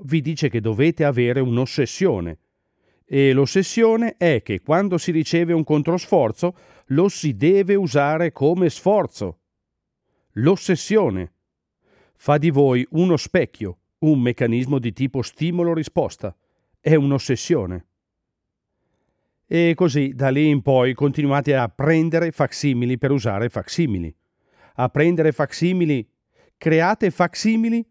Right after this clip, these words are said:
per usare facsimili. E da quel momento in poi andate continuamente avanti così.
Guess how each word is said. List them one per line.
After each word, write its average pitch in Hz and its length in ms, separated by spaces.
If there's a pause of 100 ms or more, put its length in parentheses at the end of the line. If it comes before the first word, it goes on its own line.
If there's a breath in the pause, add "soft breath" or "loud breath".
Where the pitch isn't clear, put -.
per 147 160
usare 156 420
facsimili. 123 680 (440)
E 127 140
da 113 120
quel 143 160
momento 190 380
in 208 140
poi 120 400
andate 139 460
continuamente 147 600
avanti 135 360
così. 185 340